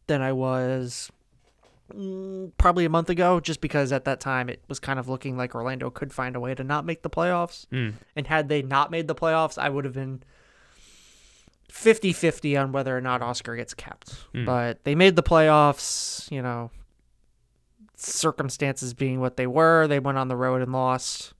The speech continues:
Speaker 1: I think, I think, you know, that this, if they were gonna do it, I think they would have cut the Band-Aid off and they would have announced it already.
Speaker 2: Yeah, I, I would say so.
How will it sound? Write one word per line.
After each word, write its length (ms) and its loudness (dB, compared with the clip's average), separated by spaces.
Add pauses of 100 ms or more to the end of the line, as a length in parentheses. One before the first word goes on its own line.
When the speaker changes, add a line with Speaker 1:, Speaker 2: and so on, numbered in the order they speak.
(960)
Speaker 1:
I 60 -8
think, 460 -8
I 100 -6
think, 300 -10
you 100 -10
know, 220 -10 (560)
that 100 -20
this, 340 -8 (480)
if 140 2
they 140 8
were 100 8
gonna 200 6
do 320 4
it, 120 6
I 100 0
think 200 -6
they 100 0
would 140 0
have 100 -6
cut 220 -6
the 80 -12
Band-Aid 340 -6
off 240 -6
and 140 -6
they 40 -4
would 140 -4
have 100 -14
announced 380 -14
it 80 -18
already. 240 -16 (1300)
Speaker 2:
Yeah, 240 4
I, 120 2
I 180 0
would 160 -4
say 160 -4
so. 320 -8